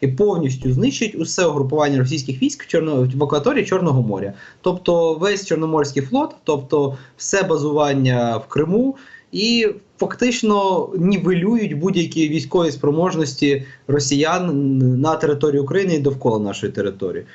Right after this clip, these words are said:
Ну, перше, що тут хотілося б з точки зору українців зада-, задати питання: а що так можна було? А чому так було б зразу не зробити, щоб, в принципі, вирішити всі ці можливі питання? Але насправді тут треба розуміти, що, знову ж таки,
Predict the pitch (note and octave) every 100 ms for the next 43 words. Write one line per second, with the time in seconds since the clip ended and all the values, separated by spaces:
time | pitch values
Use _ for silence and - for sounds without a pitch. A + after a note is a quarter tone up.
0 | - - _ B3 B3 - A3+ G#3+ F#3 -
1 | F#3+ F#3+ E3+ G3 F#3 F3 C#3 F3 E3+ D#3+
2 | E3+ D#3+ D#3+ E3+ F3 E3 D3 D3 D3+ D3+
3 | B2+ D3 E3 D#3+ C3 C#3 D#3+ D#3 C#3 -
4 | _ C3 G3+ F#3+ C3 C3 A3 D#4+ E4+ C#4
5 | B3 A#3 A#3 _ _ - - G3 A#3+ A3+
6 | F3 G3 G3+ - - B3 B3 A3+ F#3+ F#3
7 | G#3+ B3 - F3 - G#3 G3+ F#3+ E3 G#3
8 | F#3 F3 E3+ - G3 F#3+ F3 D#3 E3 F3
9 | D3+ C#3+ F3+ A3 G#3 G#3 - - - -
10 | D3+ F3 G3 A#3 B3 A3 - G3+ F#3+ F#3+
11 | F3+ A3 B3 - E3+ F3 F#3 - C3+ C3
12 | A#2